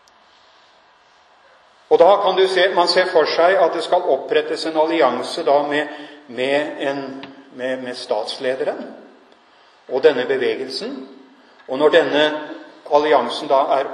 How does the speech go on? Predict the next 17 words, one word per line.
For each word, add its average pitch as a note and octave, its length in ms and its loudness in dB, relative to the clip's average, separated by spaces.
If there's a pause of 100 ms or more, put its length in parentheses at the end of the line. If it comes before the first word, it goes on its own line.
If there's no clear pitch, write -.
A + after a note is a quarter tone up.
opprettet, - 800 -4 (420)
ja, B2 220 6
så B2+ 320 -4
skal C#3+ 300 0 (120)
det C#3+ 140 -6
virkelig B2+ 480 -10
ta B2 140 0 (100)
av. A2+ 400 -2
Da A#2 160 -2
skal B2 240 -6
Guds G#2+ 320 -12
rike A2 400 -10 (800)
komme G#2+ 240 -2
til A2 160 -12
jorden. F2 240 -12 (640)
For B2 160 -6
da C3+ 80 6